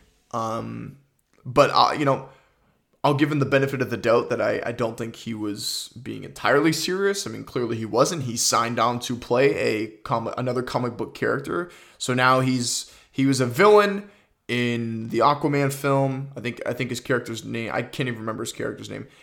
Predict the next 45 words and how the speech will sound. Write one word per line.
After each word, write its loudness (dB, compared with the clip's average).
And -4
now 8
he's 2
going -2
to -10
be 0
a -2
hero -4
here -4
in, -8
uh, -6
in -8
the -6
M -4
C -2
U. 8
But 6
apparently 6
this 2
character 2
was 6
once, -6
or 6
apparently 0
he 0
started 6
off 6
as -6
a -4
villain -8
and, -2
and 0
as 0
an -2
adversary -2
to -16
the -6
Avengers, -6
and -10
apparently -8
he -10
ended -10
up -12
joining -10
them. -12